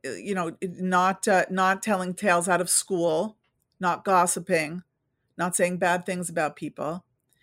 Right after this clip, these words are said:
Like, the, this is what engenders people to trust you. Do what you say you're going to do. If you say you're going to do something,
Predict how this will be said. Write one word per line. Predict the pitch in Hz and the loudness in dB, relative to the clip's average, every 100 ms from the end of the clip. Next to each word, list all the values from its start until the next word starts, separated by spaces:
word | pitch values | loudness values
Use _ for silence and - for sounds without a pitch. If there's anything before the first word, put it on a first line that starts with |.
| _ - _ _ | _ -20 _ _
Like, | 202 190 | 4 4
the, | 185 202 247 254 | 2 0 0 -2
this | 214 269 370 | -2 0 2
is | 339 | 4
what | 285 - | 4 4
engenders | 214 185 190 185 185 170 156 - - _ _ _ _ _ _ _ _ | -2 0 0 0 0 0 -2 -6 -8 _ _ _ _ _ _ _ _
people | - 185 202 | -10 -6 -4
to | 185 - | -4 -8
trust | - - 160 - 233 | -8 -6 -2 -2 -2
you. | 254 320 349 _ _ _ _ _ _ _ _ | -2 -4 -8 _ _ _ _ _ _ _ _
Do | - 214 | 2 4
what | 214 214 | 6 6
you | 196 | 4
say | 190 - 175 | 2 6 6
you're | 170 190 | 6 4
going | 196 202 208 | 2 2 0
to | 208 | 0
do. | 220 226 | 2 2
If | 190 | 0
you | 156 | -4
say | - 180 165 | -2 2 2
you're | 185 | 2
going | 185 180 175 | 2 0 -2
to | 170 | -4
do | 170 | -4
something, | 165 180 170 185 185 | -2 -4 -4 -2 -2